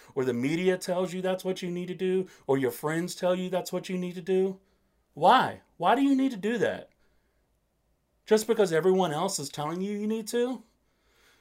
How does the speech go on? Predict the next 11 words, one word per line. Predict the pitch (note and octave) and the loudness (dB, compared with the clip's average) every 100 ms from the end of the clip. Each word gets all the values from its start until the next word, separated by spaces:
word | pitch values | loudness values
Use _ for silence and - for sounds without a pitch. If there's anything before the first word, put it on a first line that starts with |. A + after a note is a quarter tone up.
| _ | _
Why | E3 F#3 | -2 0
don't | A#3+ | 0
you | A#3 | 0
make | A3+ G#3+ | -2 -4
your | G3 | 0
own | A#3+ | 2
decision? | C4 - - - G2+ F2+ - _ _ _ _ _ _ _ _ | 2 2 0 0 -4 -10 -16 _ _ _ _ _ _ _ _
Why | D#3 E3+ | 2 2
don't | A#3 A#3+ | 2 -2
you | G3 G3+ F#3+ F#3+ _ _ _ _ _ _ | -2 2 2 0 _ _ _ _ _ _
pursue | - F#3+ - - F#3+ F#3+ F#3 | 2 4 4 2 4 6 6